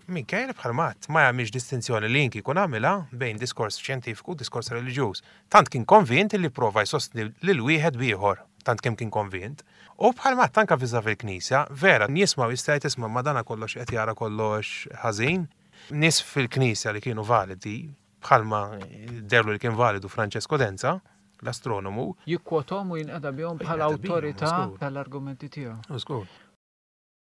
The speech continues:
Speaker 2: Kelli kurżità, ma nafx saqsejtix lilek innifsek,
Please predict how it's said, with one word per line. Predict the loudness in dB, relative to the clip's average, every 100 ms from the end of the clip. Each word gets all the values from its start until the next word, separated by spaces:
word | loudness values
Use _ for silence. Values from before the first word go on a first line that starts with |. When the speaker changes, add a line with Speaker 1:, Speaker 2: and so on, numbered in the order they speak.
| _ _ _
Speaker 2:
Kelli | -10 -6 -6
kurżità, | -6 -6 -6 -6 -6
ma | -6
nafx | -6 -8 -8
saqsejtix | -8 -8 -10 -12 -8
lilek | -6 -6 -6
innifsek, | -8 -8 -8 -8 -8